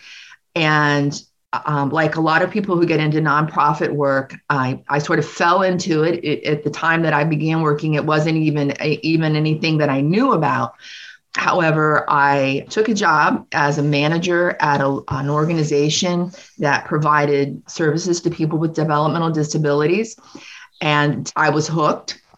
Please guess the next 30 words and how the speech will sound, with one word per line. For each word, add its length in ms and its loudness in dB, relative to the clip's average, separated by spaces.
I, 140 0
at 140 -2
that 260 0
point, 440 0
I, 260 0
I 160 2
realized 720 0
that, 240 -2
you 80 0
know, 60 0
this 200 -2
was 120 -2
really 360 2
the, 300 -2
was 180 -2
really 240 2
the 100 2
great 440 0
match 440 0
that 100 2
I 80 4
was 180 0
looking 300 0
for, 220 0
where 100 2
I 60 0
could 140 -4
be 100 -2
an 140 -2
advocate, 760 0